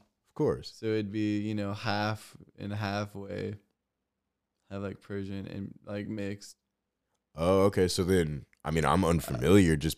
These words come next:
Speaker 2: I don't
Speaker 1: because
Speaker 2: even
Speaker 1: Solar and y'all
Speaker 2: remember.
Speaker 1: haven't gotten married yet, but, like, what
Speaker 2: I
Speaker 1: is
Speaker 2: know, I don't know. It's,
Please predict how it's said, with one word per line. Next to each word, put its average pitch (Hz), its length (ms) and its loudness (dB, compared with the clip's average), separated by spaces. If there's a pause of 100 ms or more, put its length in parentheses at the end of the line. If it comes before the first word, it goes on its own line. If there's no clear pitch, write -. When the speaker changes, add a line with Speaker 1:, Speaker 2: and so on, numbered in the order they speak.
Speaker 2:
I 104 100 4
don't 135 80 8
Speaker 1:
because 117 240 4
Speaker 2:
even - 120 0
Speaker 1:
Solar 82 220 8
and 80 180 4
y'all 80 200 6
Speaker 2:
remember. 78 140 4
Speaker 1:
haven't 76 300 2
gotten 71 580 -2 (200)
married 73 560 2
yet, 73 300 -2
but, 76 120 -4
like, 71 220 -4
what 76 260 0
Speaker 2:
I 78 40 0
Speaker 1:
is 90 380 0
Speaker 2:
know, 107 100 -2
I 113 40 -2
don't 117 140 -2
know. 110 420 -2
It's, 123 300 -6